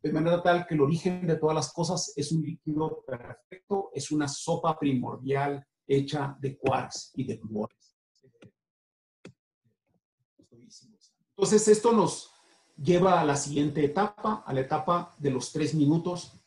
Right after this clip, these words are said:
cuando los quarks y los gluones, eh, se empezaron a agrupar para formar los, los protones y los neutrones, que como ya les mostré, son aglomerados. Un protón es un aglomerado de tres quarks,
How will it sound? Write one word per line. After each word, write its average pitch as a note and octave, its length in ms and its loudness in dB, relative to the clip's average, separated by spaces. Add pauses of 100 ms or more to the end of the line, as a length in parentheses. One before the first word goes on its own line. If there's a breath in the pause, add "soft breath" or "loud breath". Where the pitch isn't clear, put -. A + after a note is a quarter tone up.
(140)
cuando D3 380 4
los B2+ 240 -2
quarks F3+ 640 2
y D#3+ 120 -6
los - 300 -2
gluones, E3 800 2 (300)
eh, A#2 320 -2
se D#3+ 240 2
empezaron D#3 760 0
a C#3+ 180 0
agrupar D3+ 760 0 (540)
para D#3 340 0
formar D3 800 0
los, C#3 500 -4 (140)
los C#3 300 -2
protones C#3+ 720 0
y D3 80 -2
los B2+ 180 -2
neutrones, C#3 580 2
que C#3 100 -6
como A#2+ 200 -10
ya C3+ 120 -2
les C#3+ 160 0
mostré, C#3+ 360 -4
son D3 240 -2
aglomerados. B2 840 -6
Un C#3+ 100 -8
protón C#3+ 500 -2 (240)
es D#3+ 160 -4
un D#3+ 100 2
aglomerado C3+ 840 0 (300)
de A#2+ 180 -6
tres D3 300 -4
quarks, - 680 0